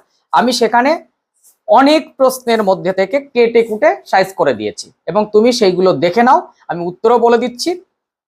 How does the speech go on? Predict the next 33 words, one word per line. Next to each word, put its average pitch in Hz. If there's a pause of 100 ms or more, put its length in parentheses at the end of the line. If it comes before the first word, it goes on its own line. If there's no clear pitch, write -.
(140)
হাইলাইট 196
করে 226
করে 226
দেখিয়ে 214
দিচ্ছি, 262 (160)
তুমি 247
সেইগুলো 247
শুধু 254
করে 247
যাও, 294 (460)
কোনো 233
অন্য 226
প্রশ্ন 226
করার 220
প্রয়োজন 214
হবে 196
না। 104 (360)
এরপর 202
আমি 233
ক্রীড়া 226
সংস্কৃতি 240
দিয়ে 220
দেবো, 247
তাহলে 269
সাহিত্য 247
ইতিহাস 240
কমপ্লিট 254
হয়ে 254
গেলে 269
এবার 156
ভাষায় 160
হাত 117
দেবো। 95